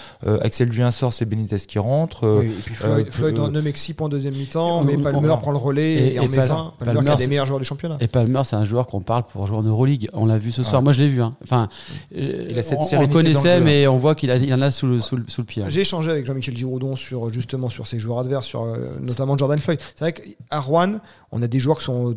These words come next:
Speaker 2: au top stat avec Ronald March, qui est deuxième à l'Eval, deuxième scoreur, peut-être même premier scoreur. Après, c'est, c'est vingt-sept points du soir, en attendant le match de Wembanyama, euh, samedi soir. Euh, euh, comment il s'appelle, euh, Stéphane Moody, qui est meilleur passeur. Mais il y a un effet loupe sur les joueurs rouennais parce qu'ils ont un gros temps de jeu.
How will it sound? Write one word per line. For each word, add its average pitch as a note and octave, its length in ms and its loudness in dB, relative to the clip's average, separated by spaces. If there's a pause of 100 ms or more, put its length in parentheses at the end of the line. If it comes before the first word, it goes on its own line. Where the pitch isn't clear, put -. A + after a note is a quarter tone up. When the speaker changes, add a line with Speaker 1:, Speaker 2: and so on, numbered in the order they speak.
Speaker 2:
au B2+ 100 -6
top - 360 2
stat D#3+ 340 4
avec B2+ 240 -2
Ronald A#2+ 300 -4
March, C3 240 -2
qui A#2+ 80 -8
est - 20 -4
deuxième A2 240 0
à A2+ 60 0
l'Eval, A#2 320 0
deuxième A#2 260 -2
scoreur, C3+ 320 -2
peut-être C#3+ 140 -4
même D3+ 120 2
premier C#3+ 200 -2
scoreur. C3+ 360 -4
Après, A2 280 -6
c'est, A2 260 -6
c'est A#2+ 140 -4
vingt-sept B2 340 -6
points C3 140 -4
du A#2+ 100 -4
soir, D3 380 -2 (360)
en A#2 140 -8
attendant B2 300 -4
le B2 60 -2
match B2 140 -4
de B2 60 -2
Wembanyama, B2 600 -2
euh, G#2+ 240 -4
samedi A#2 320 -4
soir. C#3+ 400 -4 (460)
Euh, - 120 -10 (480)
euh, A#2+ 320 -6
comment B2 140 -6
il - 20 -2
s'appelle, B2+ 280 -2
euh, A2+ 160 -2
Stéphane D3+ 300 0
Moody, D#3 380 2
qui B2+ 120 -4
est - 20 0
meilleur B2 240 0
passeur. - 400 -2
Mais F3 280 4
il D3 60 -10
y C#3 80 0
a C#3 60 2
un D3+ 80 2
effet D3 240 0
loupe G3 280 2 (220)
sur D3 220 -4
les C3+ 100 2
joueurs B2+ 220 0
rouennais C#3 320 0
parce - 160 -2
qu'ils E3 180 0
ont C#3+ 60 0
un C3 60 0
gros C3+ 160 -4
temps C#3 120 -4
de C#3+ 60 -2
jeu. C#3+ 200 -2